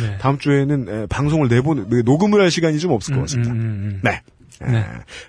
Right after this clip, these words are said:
Speaker 2: 그래서, 에, 한 주만 양해를 부탁드리고
Speaker 1: 네, 네.
Speaker 2: 그다음에, 에,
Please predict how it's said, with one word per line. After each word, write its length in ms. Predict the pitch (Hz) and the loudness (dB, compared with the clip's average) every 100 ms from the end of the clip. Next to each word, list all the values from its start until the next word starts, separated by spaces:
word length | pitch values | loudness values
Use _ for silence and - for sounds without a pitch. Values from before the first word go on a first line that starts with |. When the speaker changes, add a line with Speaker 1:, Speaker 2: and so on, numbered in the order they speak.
| - | -10
Speaker 2:
그래서, 300 | 131 127 131 - - - | -4 -2 -2 -4 -18 -12
에, 160 | 117 98 | -10 -6
한 220 | 190 202 | -2 0
주만 400 | 190 196 190 156 | 2 2 2 2
양해를 240 | 113 123 | 2 2
부탁드리고 480 | 110 - - 82 73 71 | 0 -6 -8 -8 -8 -4
Speaker 1:
네, 180 | 113 104 | -4 -4
네. 80 | 101 | -8
Speaker 2:
그다음에, 480 | 95 90 98 110 | -8 -6 -2 -2
에, 40 | 107 | -2